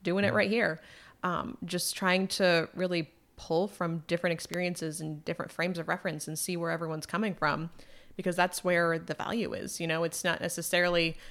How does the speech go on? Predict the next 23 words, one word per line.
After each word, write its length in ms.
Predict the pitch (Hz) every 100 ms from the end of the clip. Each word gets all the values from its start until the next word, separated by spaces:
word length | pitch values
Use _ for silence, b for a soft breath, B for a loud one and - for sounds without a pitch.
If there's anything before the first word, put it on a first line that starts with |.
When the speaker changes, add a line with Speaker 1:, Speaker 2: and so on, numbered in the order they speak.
| b -
Speaker 1:
what 200 | 185 -
you're 80 |
doing, 360 | 180 170 165 185
but 120 | 170
it's 420 | 165 165 - - -
how 160 | 170
you 180 | 180 180
can 300 | 170 170 160 -
connect 520 | 170 165 170 - -
with, 400 | 170 - - - -
you 100 | 170
know, 220 | 160 - -
other 160 | 175
people 360 | 170 - - 170
to 100 | 170
help 360 | 165 185 180 -
the 80 | 160
next 240 | 156 -
person 300 | 170 156 156
that 120 | 160
you're 100 | -
working 260 | - - 64
with, 180 | 64